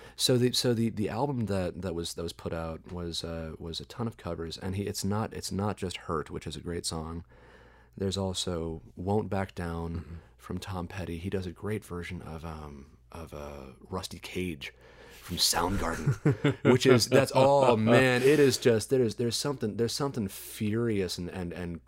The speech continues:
Speaker 1: and it, innately cool about Johnny Cash, uh, singing, "I'm, I'm gonna break my rusty cage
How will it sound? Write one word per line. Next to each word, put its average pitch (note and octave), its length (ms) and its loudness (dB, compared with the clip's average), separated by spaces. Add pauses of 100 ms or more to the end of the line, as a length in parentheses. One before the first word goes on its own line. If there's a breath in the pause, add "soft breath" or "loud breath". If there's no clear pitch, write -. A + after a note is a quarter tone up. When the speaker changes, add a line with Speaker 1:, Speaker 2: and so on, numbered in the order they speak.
(140)
Speaker 1:
and E2+ 300 -6
it, F#2+ 140 -8 (500)
innately A2+ 500 -2
cool F2 680 -6 (100)
about F#2 400 -6
Johnny F#2+ 340 -4
Cash, F2+ 640 -8 (140)
uh, E2 480 -4 (560)
singing, F2+ 420 -2
"I'm, E2 240 -6 (380 loud breath)
I'm D#2 160 -8
gonna E2+ 180 -2
break D2+ 340 -4
my D#2 200 -2
rusty D#2+ 460 -2
cage A#2+ 880 0